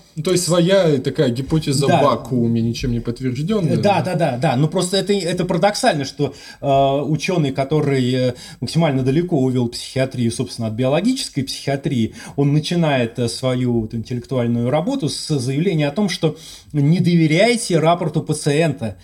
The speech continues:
Speaker 2: То, что он вам говорит о своих субъективных переживаниях, это враньё. Ну, это, это не, не может быть основой для ваших, э, э, каких-то умозаключений. Значит, э, с точки зрения биологической психиатрии, ну, в общем, наверно, да,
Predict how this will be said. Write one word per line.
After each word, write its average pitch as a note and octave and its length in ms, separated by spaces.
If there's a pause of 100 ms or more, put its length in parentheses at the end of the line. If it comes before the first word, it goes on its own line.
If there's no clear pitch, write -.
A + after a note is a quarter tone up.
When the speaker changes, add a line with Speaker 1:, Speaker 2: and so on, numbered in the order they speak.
(280)
Speaker 2:
То, F#3+ 140
что F#3+ 180
он E3+ 100
вам E3 200
говорит E3+ 360
о D#3 60
своих D#3+ 460
субъективных D#3 600
переживаниях, D#3 880 (800)
это F3 200
враньё. D#3+ 680 (200)
Ну, E3+ 380
это, D#3 240
это F#3 500
не, F#3 500
не F3+ 440
может E3+ 340
быть F#3 160
основой G3 540
для D#3+ 200
ваших, E3+ 480
э, C#3+ 220 (380)
э, B2+ 160
каких-то C#3 420
умозаключений. D#3 1080 (960)
Значит, C3+ 420
э, C3 600
с - 200
точки D3+ 240
зрения C#3 280
биологической D3 600
психиатрии, D#3+ 560
ну, C#3+ 160
в C#3+ 60
общем, C#3+ 280
наверно, B2 380
да, A3+ 280